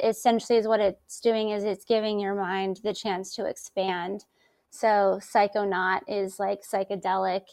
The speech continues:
is the idea of you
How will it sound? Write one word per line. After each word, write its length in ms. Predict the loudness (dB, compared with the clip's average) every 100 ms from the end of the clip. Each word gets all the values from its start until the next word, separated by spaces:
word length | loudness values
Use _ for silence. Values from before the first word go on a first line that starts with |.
| -4
is 420 | -2 -2 -4 -12 -4
the 180 | -2 0
idea 440 | 0 -2 0 0
of 540 | 0 0 0 -2 -8 -20 _ _ _ -6
you 760 | 0 2 4 6 4 2 -2